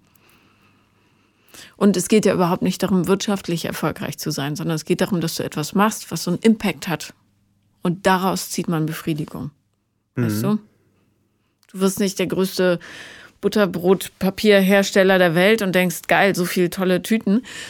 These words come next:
Speaker 1: sondern du freust dich daran, also hoffentlich, ich kenn keinen persönlich,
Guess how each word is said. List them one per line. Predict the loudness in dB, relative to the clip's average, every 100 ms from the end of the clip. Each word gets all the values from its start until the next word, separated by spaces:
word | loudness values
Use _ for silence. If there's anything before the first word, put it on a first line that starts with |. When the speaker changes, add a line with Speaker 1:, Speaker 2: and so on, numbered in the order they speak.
| -18 -20 -4
Speaker 1:
sondern | 2 6 6 4
du |
freust | 0 0 2 4 2
dich | -4 0
daran, | -2 2 2 2 0 -4 _ _
also | -2 -2 -2
hoffentlich, | -4 -6 -4 -4 -6 -12 -18
ich | -4
kenn | -2 0
keinen | 0 0 0
persönlich, | -2 -2 0 0 -2 -6